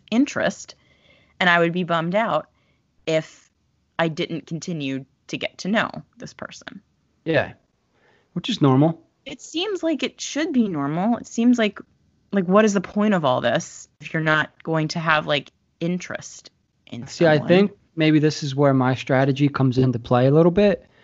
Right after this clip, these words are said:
Speaker 1: Yeah.
Speaker 2: So, like, your eggs aren't all in one basket, you know?
Speaker 1: Yeah, I, I tried it.
Speaker 2: It's 'cause,
Speaker 1: I
Speaker 2: like, f-,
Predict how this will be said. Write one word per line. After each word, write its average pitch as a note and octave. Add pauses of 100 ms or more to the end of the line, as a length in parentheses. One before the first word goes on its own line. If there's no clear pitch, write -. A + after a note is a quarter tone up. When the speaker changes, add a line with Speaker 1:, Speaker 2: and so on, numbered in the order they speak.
(120)
Speaker 1:
Yeah. D#3+ (300)
Speaker 2:
So, C3+
like, C3+
your C3+
eggs C3+
aren't C3
all C3
in C3
one B2
basket, A#2+ (160)
you D#3+
know? F3 (680)
Speaker 1:
Yeah, F3+
I, G#3 (160)
I G3
tried C#3+
it. - (640)
Speaker 2:
It's -
'cause, D3+
Speaker 1:
I -
Speaker 2:
like, C#3
f-, -